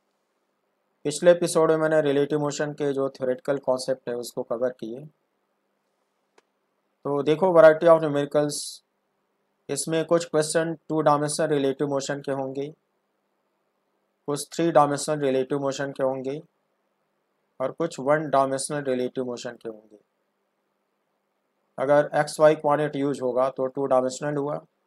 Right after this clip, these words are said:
एक्स वाई जेड तीनों कोऑर्डिनेट इस्तेमाल होंगे तो थ्री डायमेंशनल होगा,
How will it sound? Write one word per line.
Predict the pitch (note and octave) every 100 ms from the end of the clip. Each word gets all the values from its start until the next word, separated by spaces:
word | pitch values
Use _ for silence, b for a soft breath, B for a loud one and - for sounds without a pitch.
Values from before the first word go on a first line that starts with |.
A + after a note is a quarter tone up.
| _ _ _ _ _ _ _ _ _ _ _ _ _ _ -
एक्स | D#3 -
वाई | E3 D#3
जेड | E3 -
तीनों | D3+ D#3+
कोऑर्डिनेट | D#3+ D3+ D#3 D3+
इस्तेमाल | D3+ D3+ C#3 C#3+ C#3
होंगे | B2+ B2 C#3
तो | F#3 _ - B2+
थ्री | - D#3+
डायमेंशनल | D#3 C#3 C3 C3 B2
होगा, | A2+ A#2